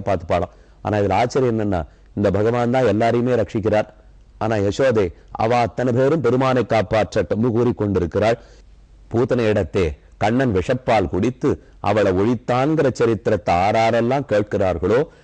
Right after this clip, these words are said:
அவர்களுக்கு இருக்கிற கஷ்டங்கள் அனைத்தும் நீங்கும். சொல்றார், "ய ஏதது பூதனா மோக்ஷம் கிருஷ்ணஸ்ய அர்பகம் அத்புதம் ஸ்ருணுயாத் ஸ்ரத்தையா மர்த்யஹ கோவிந்தே லபதே ரதிம்." இப்படி யார் படித்தாலும்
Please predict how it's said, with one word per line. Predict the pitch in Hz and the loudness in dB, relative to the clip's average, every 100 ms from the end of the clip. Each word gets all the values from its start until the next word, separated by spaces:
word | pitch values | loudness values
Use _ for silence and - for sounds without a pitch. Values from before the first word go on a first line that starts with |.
| - - | -20 -10
அவர்களுக்கு | - 113 110 107 110 98 139 | -2 2 2 2 0 0 0
இருக்கிற | 147 143 - | 0 0 0
கஷ்டங்கள் | 101 - 131 123 110 | -4 -2 0 2 2
அனைத்தும் | 98 123 120 - 190 202 | 2 0 -2 0 0 2
நீங்கும். | 107 101 78 76 - _ - | 0 0 -2 -4 -10 _ -4
சொல்றார், | 95 90 92 101 - - | -2 0 0 -2 -8 -6
"ய | 117 123 95 | -2 0 0
ஏதது | 104 104 113 123 156 - _ - | 0 0 0 0 -2 -6 _ -6
பூதனா | 110 107 117 117 117 | -2 0 0 0 0
மோக்ஷம் | 117 123 123 - 139 143 - _ - | 0 0 -2 -6 -4 -4 -8 _ -4
கிருஷ்ணஸ்ய | 113 - 127 127 - 139 147 - - | -4 -2 -4 -4 -2 0 0 -4 -8
அர்பகம் | 104 110 101 123 143 107 87 | -2 -2 0 0 0 0 -2
அத்புதம் | 73 101 87 82 - _ - | -2 -2 -2 -6 -8 _ -10
ஸ்ருணுயாத் | 127 147 147 147 147 - - | -2 0 2 2 0 -2 -2
ஸ்ரத்தையா | 110 110 127 131 131 | -2 2 2 2 2
மர்த்யஹ | 113 92 - 110 90 82 - _ - | 0 -2 -2 0 0 -2 -6 _ -4
கோவிந்தே | 110 123 131 131 131 139 135 | 0 2 2 0 2 2 2
லபதே | 95 95 110 117 117 | 0 0 0 2 2
ரதிம்." | 95 92 95 76 - _ _ _ _ _ _ - | 2 0 -2 -6 -12 _ _ _ _ _ _ -8
இப்படி | 104 - 95 | -8 -2 -2
யார் | 87 95 120 | 0 -2 -2
படித்தாலும் | - 90 101 - 113 127 | -4 -4 -4 0 0 0